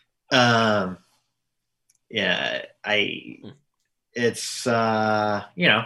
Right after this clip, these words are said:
Speaker 1: it's, it's one of those things where we, you have to be mindful to almost take a break from it, right? 'Cause the algorithm could tell you a lot. It can't tell you everything. It certainly can't quantify people's passions, I guess.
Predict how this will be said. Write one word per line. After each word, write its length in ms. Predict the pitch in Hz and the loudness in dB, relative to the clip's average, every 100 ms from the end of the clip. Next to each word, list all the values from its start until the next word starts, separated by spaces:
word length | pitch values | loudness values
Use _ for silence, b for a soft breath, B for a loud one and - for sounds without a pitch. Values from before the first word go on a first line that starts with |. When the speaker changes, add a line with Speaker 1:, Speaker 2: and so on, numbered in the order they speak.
| - | -2
Speaker 1:
it's, 180 | 147 | -2
it's 220 | - 135 - | 0 0 2
one 160 | 143 | 2
of 80 | 143 | 4
those 180 | 123 123 | 4 4
things 320 | 120 120 104 | 0 -2 -2
where 540 | 110 107 107 107 95 - _ _ _ _ _ _ _ - - - | 2 4 6 6 4 -2 _ _ _ _ _ _ _ -20 -18 -4
we, 380 | 117 113 104 - | -2 0 -2 -6
you 320 | 107 123 117 | -4 -2 2
have 220 | 135 135 | 2 2
to 80 | 139 | 2
be 160 | 135 123 | 2 4
mindful 480 | 120 120 101 117 | 4 2 0 -2
to 100 | 117 | 0
almost 300 | 110 110 107 | 0 0 -2
take 180 | - 101 | -2 -2
a 40 | 90 | -2
break 280 | 92 92 - | -2 -2 -4
from 220 | 85 80 | -14 -16
it, 160 | 80 - | -18 -12
right? 400 | 80 85 85 87 - _ _ _ _ _ _ _ | -10 -8 -8 -10 -10 _ _ _ _ _ _ _
'Cause 640 | 90 87 82 80 80 - - _ _ _ _ _ _ - | -4 -2 -2 -6 -8 -10 -12 _ _ _ _ _ _ -10
the 160 | 127 | 0
algorithm 520 | 127 151 147 156 139 | 4 6 8 8 6
could 140 | 131 123 | 4 2
tell 140 | 143 | 4
you 120 | 123 | 6
a 40 | 113 | 6
lot. 280 | 107 104 107 | 6 4 2
It 80 | |
can't 220 | - 113 - | -2 -4 -2
tell 120 | 90 | -4
you 140 | 85 | -2
everything. 400 | 85 85 90 87 b b | -4 -4 -6 -8 b b
It 60 | 117 | -2
certainly 360 | 113 120 110 101 | 2 2 2 -2
can't 260 | 107 95 - | -2 -2 0
quantify 400 | 95 90 90 85 | -2 0 -4 -4
people's 280 | 87 - | -10 -12
passions, 500 | - 87 87 - 82 | -8 -6 -6 -8 -10
I 60 | 82 | -12
guess. 320 | 76 80 - | -10 -12 -14